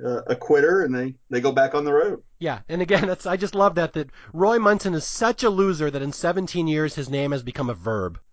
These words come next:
Speaker 2: <laughs> That everybody apparently in this movie knows this word Munson. <laughs>
Speaker 1: Oh, goodness.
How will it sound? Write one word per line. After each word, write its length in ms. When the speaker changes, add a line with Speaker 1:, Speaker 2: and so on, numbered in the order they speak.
Speaker 2:
<laughs> 80
That 140
everybody 460
apparently 360
in 40
this 160
movie 240
knows 320
this 160
word 280
Munson. 600
<laughs> 260
Speaker 1:
Oh, 280
goodness. 520